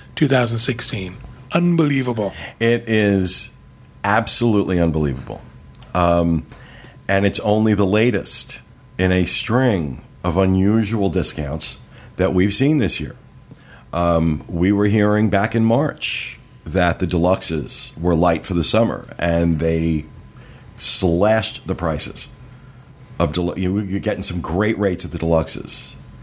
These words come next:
Speaker 2: uh, uh, this summer. Um, we were hear-, we're hearing that blackout dates for cast members getting into the park on their main gate have been eliminated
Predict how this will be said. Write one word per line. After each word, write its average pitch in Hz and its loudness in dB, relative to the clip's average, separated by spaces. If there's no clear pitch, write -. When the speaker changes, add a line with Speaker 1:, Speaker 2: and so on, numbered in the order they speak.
Speaker 2:
uh, 73 2
uh, 69 -2
this 85 0
summer. 78 -2
Um, 80 0
we 87 0
were 87 2
hear-, 95 2
we're 90 0
hearing 87 0
that 82 -2
blackout 98 0
dates 82 -2
for - -6
cast 107 0
members 87 0
getting 87 0
into 98 0
the 104 2
park 104 0
on 101 2
their 98 2
main 104 2
gate 85 -2
have 92 -2
been 107 2
eliminated 131 0